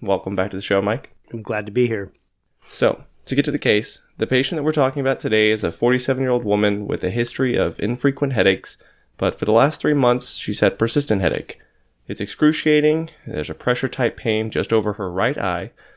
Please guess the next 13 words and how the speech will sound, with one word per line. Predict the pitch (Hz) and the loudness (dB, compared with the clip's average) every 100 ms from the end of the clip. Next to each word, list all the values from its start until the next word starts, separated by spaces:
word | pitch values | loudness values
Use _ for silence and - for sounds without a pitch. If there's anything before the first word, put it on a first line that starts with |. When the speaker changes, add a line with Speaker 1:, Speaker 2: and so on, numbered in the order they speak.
| _ _ | _ _
Speaker 1:
which | 104 | -4
is | 98 | 0
usually | 127 135 120 | 2 2 2
where | 101 98 | 4 2
she | - | 0
gets | 95 - | -4 -4
her | 95 | -4
headaches, | 92 92 - - _ _ _ _ | 0 0 -2 -16 _ _ _ _
without | 101 127 151 | 2 2 4
any | 143 160 | 2 2
associated | 160 131 135 131 120 117 | 2 0 2 0 0 0
visual | 107 113 | -2 -2
disturbances. | 98 - 107 92 98 - - - | -6 -2 0 0 -6 -8 -8 -12